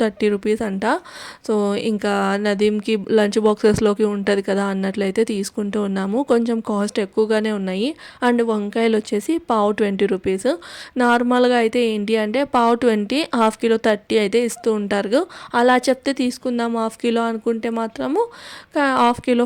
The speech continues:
ఫార్టీ రూపీస్ అలా అయితే చెప్తున్నారనమాట. ఇక్కడ బెండకాయలు కూడా ఫ్రెష్గా ఉన్నాయన్నమాట. ఒక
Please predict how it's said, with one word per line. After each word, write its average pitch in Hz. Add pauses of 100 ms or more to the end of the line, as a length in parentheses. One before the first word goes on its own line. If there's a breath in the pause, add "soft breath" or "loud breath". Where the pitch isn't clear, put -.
ఫార్టీ 226
రూపీస్ 214
అలా 202
అయితే 196 (100)
చెప్తున్నారనమాట. 202 (200)
ఇక్కడ 214 (100)
బెండకాయలు 202
కూడా 240 (100)
ఫ్రెష్గా 214 (100)
ఉన్నాయన్నమాట. 202 (540 loud breath)
ఒక 226